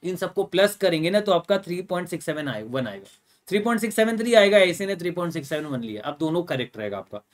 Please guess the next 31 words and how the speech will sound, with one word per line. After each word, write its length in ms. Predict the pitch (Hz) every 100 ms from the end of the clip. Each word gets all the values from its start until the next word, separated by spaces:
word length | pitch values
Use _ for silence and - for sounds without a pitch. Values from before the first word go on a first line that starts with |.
| _ _ -
तो 60 |
यहाँ 280 | 170 170 185
पर 100 | 226 196
इससे 240 | 170 208
आपका 240 | 190 208 202
premium 500 | 170 156 170 202 165
आ 100 | 135
गया 380 | 160 185 151 151
every 340 | 139 185 196 165
reset 520 | 139 139 139 151 -
date 300 | 135 131 120
का। 160 | - 104 _ _ _ _ _ _ -
तो 60 | 226
हमने 340 | 165 196 254
कुछ 240 | 262 220
नहीं 140 | 254 247
किया, 100 | 254
ये 160 | 226 247
वन 160 | 226
लाख 200 | 220 233
फिफ्टी 280 | 214 208 226
थाउजेंड 360 | 208 190 190 202
का 80 | 214
जो 140 | 208
प्रीमियम 360 | 208 170 180 202
है, 60 |
इसको 160 | 190 196
हमने 160 | 190 202
split 320 | - 220 -
कर 160 | 190 160
दिया। 220 | 180